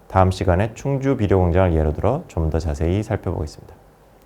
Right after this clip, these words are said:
천구백오십오 회계연도와 천구백오십육 회계연도에는 자금의 절반 이상이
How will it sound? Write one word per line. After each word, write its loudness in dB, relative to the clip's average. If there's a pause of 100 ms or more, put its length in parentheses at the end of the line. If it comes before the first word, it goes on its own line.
(1040)
천구백오십오 8
회계연도와 8
천구백오십육 4
회계연도에는 2 (100)
자금의 4
절반 4
이상이 -2